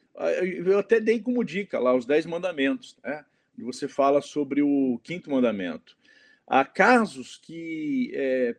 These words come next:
por exemplo, de pais abusadores ou de mãe que abandonou os filhos e deixou os, o pai criando sozinho por egoísmo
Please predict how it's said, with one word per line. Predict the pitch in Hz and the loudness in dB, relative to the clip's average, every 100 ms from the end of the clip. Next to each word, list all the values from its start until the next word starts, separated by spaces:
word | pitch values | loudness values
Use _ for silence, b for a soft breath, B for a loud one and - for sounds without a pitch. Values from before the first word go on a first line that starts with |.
| _ | _
por | - 135 | -2 0
exemplo, | 123 147 170 | 0 -4 -8
de | 120 | -10
pais | - 135 175 147 | -2 0 0 -4
abusadores | 113 117 113 95 117 143 147 117 107 | -8 -8 -8 -2 2 6 6 4 -2
ou | 117 | -10
de | 110 | -8
mãe | 110 127 147 147 | -2 0 0 -4
que | - 127 123 156 - _ _ _ _ _ - - | -4 0 0 0 -6 _ _ _ _ _ -18 -6
abandonou | 123 120 143 147 123 127 165 | -4 -2 0 2 2 4 2
os | 170 - | 0 -6
filhos | - 123 170 147 110 - - - - | -4 -4 -2 -4 -6 -10 -20 -20 -14
e | - 123 123 117 104 | -2 2 2 2 0
deixou | 107 - 139 | -4 0 2
os, | 139 - | 2 -4
o | 113 | -8
pai | - 120 143 | 4 4 4
criando | - 113 131 131 | 0 2 2 2
sozinho | - 110 98 110 127 151 123 | -2 -2 -2 -2 0 2 0
por | - 110 104 | 0 -4 -2
egoísmo | 120 120 107 135 151 123 104 101 98 95 | -2 -2 -2 0 2 0 -4 -6 -6 -4